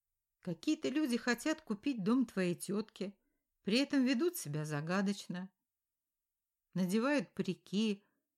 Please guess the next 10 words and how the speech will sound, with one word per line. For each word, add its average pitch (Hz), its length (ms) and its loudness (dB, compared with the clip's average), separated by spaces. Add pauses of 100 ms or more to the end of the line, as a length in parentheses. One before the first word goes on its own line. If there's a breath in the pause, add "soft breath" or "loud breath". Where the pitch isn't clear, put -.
(220)
и 175 40 2
прячутся 208 600 -4
за 151 160 -4
чужими 185 480 0
фамилиями. 170 840 -2 (1080)
Надо 294 280 2
ехать 320 400 2
в 190 80 -2
эту 190 180 -2
сурью 208 560 -2